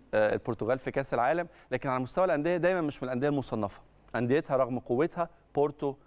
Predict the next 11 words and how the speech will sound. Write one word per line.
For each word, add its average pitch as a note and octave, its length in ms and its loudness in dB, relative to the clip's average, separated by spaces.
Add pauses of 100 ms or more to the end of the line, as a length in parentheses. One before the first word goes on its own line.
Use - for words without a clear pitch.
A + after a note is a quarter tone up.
(260)
آه، G#2 180 2
بنفيكا، C3+ 580 0 (360)
آه، G#2 200 4
سبورتنج C3+ 460 0
لشبونة، C#3 420 0 (340)
لكن C3 300 0
دايما E3+ 260 4
بتلاقيهم D3+ 560 0
بعاد C3+ 340 2
شوية D#3 340 0
عن D3 320 0